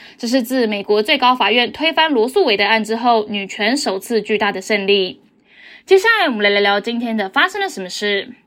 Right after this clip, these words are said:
今天要聊的是佩洛西来了之后，台湾目前会发生什么事。因为中国政策随时都在改变，所以如果中国有最新的措施，我也会及时的更新。佩洛西在总统府接受勋章颁证表扬致辞的时候说：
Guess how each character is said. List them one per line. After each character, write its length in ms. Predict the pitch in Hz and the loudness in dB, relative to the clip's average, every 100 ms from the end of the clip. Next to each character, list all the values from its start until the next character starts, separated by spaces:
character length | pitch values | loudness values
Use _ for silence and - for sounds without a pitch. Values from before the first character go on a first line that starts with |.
| _ _ _ _ _ _ _ _ - - - | _ _ _ _ _ _ _ _ -20 -20 -8
今 100 | - | 0
天 40 | 427 | 2
要 120 | 466 247 | 6 4
聊 60 | |
的 140 | 233 254 | 2 -2
是 320 | 302 285 247 | -2 0 0
佩 160 | 262 | 0
洛 100 | 277 | 0
西 160 | 254 262 | 2 2
来 140 | 220 | 2
了 100 | 202 | 2
之 180 | 208 226 | 0 0
后， 300 | 233 254 214 | 2 4 2
台 220 | 214 214 | 2 0
湾 180 | 214 254 | 2 2
目 160 | 339 330 | 2 0
前 260 | - 202 | -2 -6
会 140 | 202 208 | -4 -4
发 160 | 202 | -4
生 160 | 190 190 | -4 -6
什 100 | 196 | -8
么 120 | - | -14
事。 420 | - 208 139 247 254 _ _ - - _ _ - | -12 -8 -8 -8 -16 _ _ -20 -20 _ _ -6
因 100 | 330 | -2
为 100 | 403 | 2
中 200 | 415 415 | 2 2
国 180 | 254 | 2
政 220 | 262 311 226 | 2 2 2
策 120 | 277 | 0
随 160 | 233 | -2
时 80 | 214 | -2
都 80 | 226 | 0
在 140 | 233 | 2
改 220 | 226 208 - | 2 -2 -2
变， 360 | 226 165 208 233 | -2 -2 -4 -4
所 160 | 254 | 0
以 80 | 247 | 2
如 180 | 233 240 | 0 -2
果 100 | 240 | -2
中 200 | 247 254 | 2 2
国 180 | 226 208 | 2 2
有 160 | 208 | 0
最 180 | 226 285 | -2 -2
新 140 | 262 | 0
的 100 | 277 | -2
措 280 | 226 - 277 | -2 -4 -4
施， 320 | 220 269 277 | -2 -2 -2
我 160 | 226 214 | 0 0
也 100 | 202 | -2
会 320 | 208 208 196 | -4 -4 -4
及 180 | 190 190 | -4 -8
时 120 | 190 | -6
的 80 | 190 | -6
更 200 | 208 214 | -4 -4
新。 360 | 220 233 240 - _ _ _ - - - - - | -2 0 -2 -4 _ _ _ -20 -20 -20 -8 4
佩 80 | |
洛 120 | 427 415 | 4 6
西 140 | 403 | 2
在 140 | 427 | 2
总 160 | 339 277 | 0 0
统 100 | 330 | 0
府 180 | 302 208 | 0 -2
接 220 | 208 240 | 0 -2
受 220 | 247 240 | 0 -4
勋 200 | 226 247 | -2 -2
章 200 | 240 233 | -2 0
颁 180 | 233 233 | 0 0
证 160 | 247 226 | -2 -2
表 220 | 190 160 | -2 -4
扬 200 | 196 226 | -8 -8
致 200 | 330 285 | -6 -4
辞 120 | 226 | -2
的 140 | 208 | -2
时 140 | 214 202 | -2 -4
候 180 | 226 214 | -4 -4
说： 460 | - 214 220 - | 0 2 2 0